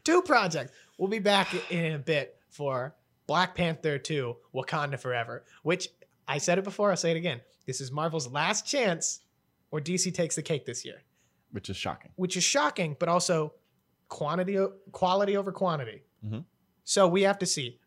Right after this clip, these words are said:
Speaker 1: From what I've seen in the trailers, from what we've seen from reviews and everything so far before the movie comes out, I'm very excited for this. I know it's going to be emotional. It's gonna be heart-wrenching.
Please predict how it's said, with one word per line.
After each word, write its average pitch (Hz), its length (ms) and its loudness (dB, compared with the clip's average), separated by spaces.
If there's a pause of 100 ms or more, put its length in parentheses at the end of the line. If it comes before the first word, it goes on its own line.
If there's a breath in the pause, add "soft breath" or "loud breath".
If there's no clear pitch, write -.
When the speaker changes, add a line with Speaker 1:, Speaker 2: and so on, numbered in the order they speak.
(160)
Speaker 1:
From 175 180 -2
what 175 200 2
I've 151 140 -4
seen 180 180 0
in 147 60 -4
the 131 80 -12
trailers, 233 400 2
from 175 100 -4
what 156 120 -2
we've 151 100 -4
seen 147 240 -6
from 135 240 -8
reviews 165 400 -4
and 156 40 -4
everything 147 300 -6
so 147 180 -4
far 147 220 -2
before 147 280 -6
the 143 60 -6
movie 143 200 -8
comes 139 160 -8
out, 147 180 -8
I'm 151 140 -4 (180)
very 165 240 -2
excited 175 340 -4
for 143 80 -8
this. 139 200 -6
I 131 40 -8
know 131 120 -8
it's 127 80 -10
going 127 180 -10
to 131 60 -14
be 120 100 -12
emotional. 190 560 -4 (200 loud breath)
It's - 100 -18
gonna 143 140 -4
be 131 100 -6
heart-wrenching. 180 760 -2